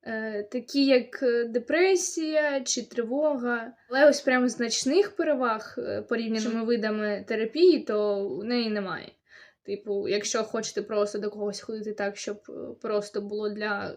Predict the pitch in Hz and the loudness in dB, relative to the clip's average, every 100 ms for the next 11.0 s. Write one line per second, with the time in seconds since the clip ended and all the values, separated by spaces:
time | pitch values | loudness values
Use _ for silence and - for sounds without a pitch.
0 | - 254 339 294 - 233 220 220 214 240 | -8 -4 -2 -2 -6 -8 -8 -10 -8 -6
1 | 254 214 214 214 208 208 - - - - | -4 -4 -6 -4 -4 -4 -8 -14 -16 -8
2 | 226 208 - 208 208 - 202 - - 254 | -6 -4 -4 -6 -6 -12 -12 -14 -16 -20
3 | - - - - - - 226 220 - 285 | -20 -20 -20 -20 -20 -12 -6 -6 2 4
4 | 262 254 247 233 220 214 226 233 269 339 | 8 10 8 4 2 -2 2 2 2 -2
5 | 196 - - _ _ _ _ _ _ _ | -4 -8 -20 _ _ _ _ _ _ _
6 | _ _ _ _ - - 254 240 214 220 | _ _ _ _ -20 0 4 4 2 -2
7 | 214 202 190 - _ _ - 240 240 233 | 0 0 -2 -10 _ _ -4 0 2 2
8 | 214 214 208 208 214 202 202 196 202 214 | 2 0 -2 -4 -6 -4 -2 -4 -8 -6
9 | 214 262 240 - _ _ - 214 202 - | -6 -6 -10 -16 _ _ -12 -8 -8 -12
10 | - - 233 233 226 220 254 277 220 | -10 6 6 6 2 0 -2 -4 -12